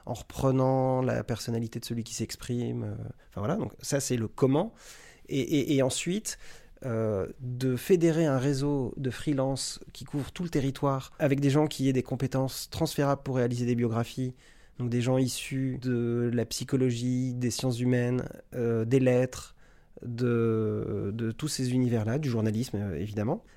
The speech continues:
avec des compétences professionnelles avérées dans la conduite d'entretien, dans la rédaction, et des qualités humaines leur permettant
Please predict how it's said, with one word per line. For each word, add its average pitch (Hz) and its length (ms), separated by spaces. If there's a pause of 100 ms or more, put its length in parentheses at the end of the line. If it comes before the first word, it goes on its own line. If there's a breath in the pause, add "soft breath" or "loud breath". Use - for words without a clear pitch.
(120)
avec 123 240
des 123 80
compétences 151 480
professionnelles 127 520
avérées 127 440
dans 127 100
la 113 80
conduite 120 320
d'entretien, 120 600 (340 soft breath)
dans 135 200
la 127 80
rédaction, 123 540 (340 loud breath)
et 143 120
des 135 100
qualités 139 500
humaines 139 680
leur 123 240
permettant 143 800